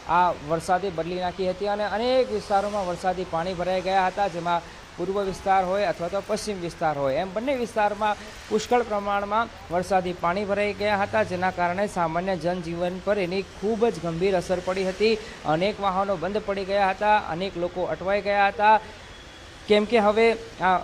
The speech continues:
બપોરનો સમય છે એટલે સારી વાત એ છે કે ટ્રાફિકની પરિસ્થિતિ હાલ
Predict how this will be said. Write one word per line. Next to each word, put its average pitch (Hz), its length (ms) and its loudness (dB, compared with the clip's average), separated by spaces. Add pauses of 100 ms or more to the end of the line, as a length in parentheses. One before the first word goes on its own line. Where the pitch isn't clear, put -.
(220)
બપોરનો 196 420 2
સમય 202 320 -2
છે 208 140 0
એટલે 190 380 0
સારી 175 280 0
વાત 196 240 0
એ 202 80 -4
છે 208 140 -6
કે 202 140 -2
ટ્રાફિકની 226 500 2
પરિસ્થિતિ 226 440 -2
હાલ 202 260 4